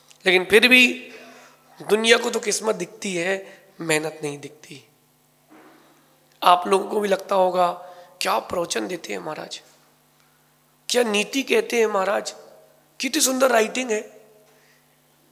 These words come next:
ये आपको किस्मत दिख रही है, मेहनत नहीं दिख रही। जितनी ऊंची किस्मत है, इसका मतलब उसके पीछे उतनी अधिक मेहनत है।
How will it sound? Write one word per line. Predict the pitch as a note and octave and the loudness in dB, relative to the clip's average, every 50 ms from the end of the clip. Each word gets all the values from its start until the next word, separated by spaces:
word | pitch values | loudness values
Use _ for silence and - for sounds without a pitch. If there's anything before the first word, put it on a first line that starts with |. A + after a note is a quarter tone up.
| _ _ _ _ _ _ _ _ _ _ _ _ _ _ _ _ _ _ _ _ - | _ _ _ _ _ _ _ _ _ _ _ _ _ _ _ _ _ _ _ _ 2
ये | E3+ F3+ - - - - | 2 2 2 2 2 4
आपको | E3+ E3+ E3 - - - F3 D#3+ | 4 4 4 2 -6 -6 -6 -6
किस्मत | D3+ - - - E3+ - E3+ F3+ F3+ E3 | -6 -10 -8 -4 -4 -4 0 0 0 0
दिख | D#3+ - D#3+ D#3 - | 0 -4 -10 -8 -8
रही | D3+ D#3 D#3 D#3 D3 | -8 -6 -6 -6 -6
है, | D3 E3 F#3 G3+ - - - - - - _ _ _ - | -4 -4 -4 -6 -8 -10 -20 -20 -20 -20 _ _ _ -12
मेहनत | D3+ D3 D3 D3 D3+ D3+ - D#3+ | -4 -4 -4 -4 -4 -8 -8 -8
नहीं | D3 D3 D3 | -8 -8 -6
दिख | C#3+ C#3+ C#3 D#3+ | -8 -10 -10 -8
रही। | D#3 F3 G3 G3+ G3 - - - - - _ _ - | -6 -6 -6 -6 -6 -10 -18 -20 -20 -20 _ _ -12
जितनी | E3 D#3+ - G3+ G3+ F#3+ D4+ - - | -10 -8 -6 -6 -6 -6 -8 -8 -4
ऊंची | A3 A3 - - A#3+ | -6 -2 -2 -2 -4
किस्मत | A3+ A#3 F#3+ - - F3+ F3 F3 - | -2 -2 -2 -2 -2 -2 -4 -6 -4
है, | D3 D#3 F3 G3+ A3 - - - - - - | -6 -2 0 0 0 0 -4 -16 -18 -16 -8
इसका | - E3 - - - - A3 | -6 -6 -4 -4 0 -2 -2
मतलब | G#3 F3 D3+ - F#3 F#3 G3 | -2 -2 -10 -8 -6 -6 -6
उसके | F3 D#3+ - - G3 | -6 -10 -12 -14 -14
पीछे | F#3 F#3 E3 - E3 | -14 -12 -12 -10 -10
उतनी | E3 D#3+ - C4 - E3 | -12 -8 -8 -6 -4 -4
अधिक | - G3 D3 E3+ - - | -4 -6 -8 -10 -12 -10
मेहनत | D#3 C#3 C3 C3+ C#3 C3+ - | -10 -10 -10 -10 -12 -12 -14
है। | - D3+ B2+ | -18 -18 -20